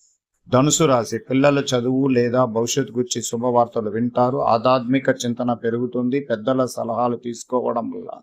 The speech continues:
మేలు జరుగుతుంది. విందు వినోద కా-, దాంట్లో పాల్గొంటారు. మకర రాశి, ఇంట్లో వాతావరణం కొంచెం గందరగోళంగా ఉండొచ్చు. పని ఒత్తిడి వల్ల అలసట అనిపించుంది. ఆర్థిక లావాదేవీల విషయంలో అప్రమత్తంగా ఉండండి. ఓపికతో వ్యవహరిస్తే సమస్యలు త్వరగా తొలగిపోతాయి.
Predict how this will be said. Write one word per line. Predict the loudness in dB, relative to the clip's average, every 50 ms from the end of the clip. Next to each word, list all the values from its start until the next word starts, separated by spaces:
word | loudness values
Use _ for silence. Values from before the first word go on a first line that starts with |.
| _ _ _ _ _ _ _ _ _ _
మేలు | 2 4 4 6 4 4
జరుగుతుంది. | 4 2 2 2 4 2 0 0 0 0 0 0 0 0
విందు | 0 2 2 4 4 4
వినోద | 2 2 2 2 2 2 2 2 0 -2 0 2
కా-, | 2 2 4 4 4 4 2 2 2 2 2 2 2 0 0 0 -2 -6 -4 0
దాంట్లో | 0 2 2 2 0 0 -2
పాల్గొంటారు. | 0 4 2 2 2 2 0 -2 -4 0 0 0 0 0 -2 -8 -14 _ _ _ _ _ _ -2
మకర | -2 0 2 4 4 4 4
రాశి, | 4 4 2 0 -4 -8 -6 -2 0
ఇంట్లో | 0 2 4 4 4 4 6
వాతావరణం | 4 2 2 4 2 4 4 4 2 0 0 -2 -2
కొంచెం | -2 -2 -2 -2 -4 -4 -4 -2 -2
గందరగోళంగా | -2 0 0 0 0 2 2 2 2 2 0 2 0 0
ఉండొచ్చు. | 0 0 -2 -2 -2 -2 -2 -2 -2 -4 -6 -2 -2
పని | 0 0 0
ఒత్తిడి | 0 0 -2 -2 -2 -4 -2 -2 0
వల్ల | 0 0 0 0 0
అలసట | 0 0 0 0 -2 -2 -2 -2 -4 -4 -2 0 -2
అనిపించుంది. | 0 0 -2 -4 -6 -6 -8 -8 -8 -6 -8 -6 -4 -2 -2 0 -2 -2 -4 -6 _ _ _ _ _ _ _
ఆర్థిక | 2 2 2 2 0 -2 0 2
లావాదేవీల | 2 4 4 4 4 4 4 2 2 2 2 2 2 2 0
విషయంలో | 0 0 -2 -2 -2 -2 -2 0 0 0
అప్రమత్తంగా | 0 0 -2 -2 -2 -2 -2 -2 -4 -2 0 0 2
ఉండండి. | 2 2 2 2 2 2 2 0
ఓపికతో | 0 2 2 0 2 2 0 -2 -2 -2 0 0 2
వ్యవహరిస్తే | 2 2 2 2 2 2 0 -2 -2 -4 -4 -4
సమస్యలు | -4 -4 -4 -4 -4 -4 -6 -8 -8 -8 -6
త్వరగా | -4 -2 -2 0 2 0 0
తొలగిపోతాయి. | 0 0 -4 -4 -6 -6 -6 -4 -6 -4 -2 -4 -6 -6